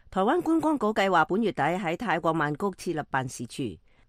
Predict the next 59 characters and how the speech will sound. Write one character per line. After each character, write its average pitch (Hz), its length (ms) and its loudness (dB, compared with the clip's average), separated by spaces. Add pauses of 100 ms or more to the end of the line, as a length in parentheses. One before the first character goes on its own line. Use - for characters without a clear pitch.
啱 233 380 6
中 247 160 2
國 202 100 2
國 190 220 2
家 220 200 6
旅 175 220 4
遊 151 180 4
局 151 260 0
曼 151 220 2
谷 214 140 -4
辦 156 200 2
事 147 200 -4
處 - 80 -12 (220)
先 262 200 0
至 202 80 0
喺 180 160 2
本 175 180 0
月 180 120 4
十 151 140 -2
四 147 160 2
號 131 140 -2
成 117 240 -6
立。 120 60 -2 (580)
喺 226 100 0
呢 302 80 0
一 359 80 2
種 233 180 4
嘅 262 80 0
情 135 200 -4
況 151 240 -2
下， 127 260 -4 (300)
台 175 100 0
灣 269 220 2
嘅 247 100 0
辦 175 200 0
事 170 140 -6
處 185 280 0
可 190 160 4
能 156 120 2
冇 139 140 0
辦 143 180 2
法 151 200 2
如 135 180 -4
期 131 220 -6
開 175 240 -2
館。 123 320 -6 (420)
對 180 160 2
此， 156 280 -2 (220)
台 - 120 2
灣 247 240 4
觀 269 200 0
光 247 240 4
局 180 100 0 (120)
長 165 260 2
周 226 240 4
永 165 100 2
輝 185 260 -2
表 127 160 -4
示， 123 280 -10